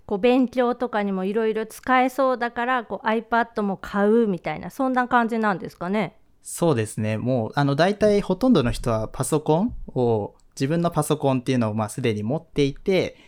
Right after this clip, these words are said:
Speaker 2: こう、サブ機としてというか、まあ、だから割り切った使い方を想定してiPadを買うっていう人が多いですね。
Speaker 1: あ、じゃあiPadだけでなんか全部賄うっていうよりかは、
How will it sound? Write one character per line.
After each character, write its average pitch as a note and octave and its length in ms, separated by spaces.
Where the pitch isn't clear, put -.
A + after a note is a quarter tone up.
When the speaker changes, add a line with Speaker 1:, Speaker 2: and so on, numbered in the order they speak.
Speaker 2:
こ B2+ 220
う、 B2 40
サ C3+ 140
ブ F#3+ 160
機 - 120
と B2+ 140
し - 120
て G#2 480
と A#2+ 80
い G#2+ 100
う G#2 60
か、 G#2 180
ま G#2 280
あ、 - 60
だ - 60
か G#2+ 100
ら G#2 60
割 A#2+ 200
り - 20
切 G3+ 100
っ G3+ 40
た - 160
使 A2 260
い G#2+ 60
方 - 260
を A2 60
想 A#2 200
定 A#2+ 200
し A#2 100
て E3 180
iPad A#2+ 520
を G#2 80
買 A2 180
う B2+ 80
っ D#3 40
て - 220
い G#2+ 60
う G#2 60
人 - 180
が G#2+ 160
多 G#2+ 220
い G#2 260
で A2+ 100
す - 140
ね。 A#2+ 240
Speaker 1:
あ、 A3 160
じ D4 100
ゃ G#3 220
あ C4 40
iPad C4+ 440
だ B3+ 160
け G#4+ 220
で G4 540
な C4 160
ん - 20
か F#3 140
全 C4 200
部 C4+ 120
賄 C#4 520
う A#3+ 40
っ - 20
て G#3+ 240
い B3+ 300
う C4 40
よ C4+ 160
り A3+ 140
か G3+ 180
は、 B3 320